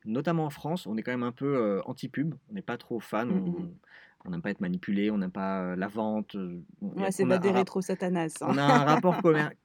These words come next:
Speaker 1: compliqué au, euh, à tout ce qui est commercial, au capitalisme, à l'argent, euh,
Speaker 2: Mm.
Speaker 1: beaucoup moins, beaucoup plus que les Ang-, les anglo-saxons. Donc, parfois, une pub, si on voit que c'est une pub,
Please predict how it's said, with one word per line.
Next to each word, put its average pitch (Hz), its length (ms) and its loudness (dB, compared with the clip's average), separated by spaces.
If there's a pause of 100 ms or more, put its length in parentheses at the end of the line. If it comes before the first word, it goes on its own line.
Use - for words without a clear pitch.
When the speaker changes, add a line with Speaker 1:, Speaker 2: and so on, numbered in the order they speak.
(120)
Speaker 1:
compliqué 147 500 0
au, 107 380 0 (420)
euh, 78 300 -10
à - 40 -18
tout - 120 -20
ce - 40 -20
qui - 60 -8
est 92 60 -10
commercial, 95 440 -4
au 92 40 -4
capitalisme, 98 640 -4
à 87 80 -2
l'argent, 101 520 -2
euh, - 20 -6 (140)
Speaker 2:
Mm. 175 100 -6
Speaker 1:
beaucoup 123 240 -6
moins, 120 360 0
beaucoup 123 220 -4
plus 120 180 -10
que - 100 -6
les 92 180 -2
Ang-, 92 200 -4
les 95 160 -8
anglo-saxons. 98 480 -6 (300)
Donc, 117 260 -4 (160)
parfois, 156 300 2
une 139 100 2
pub, 165 220 2
si - 160 -6
on 113 280 -2
voit 120 120 2
que 135 80 -2
c'est 123 80 -6
une 110 60 -4
pub, 143 180 -4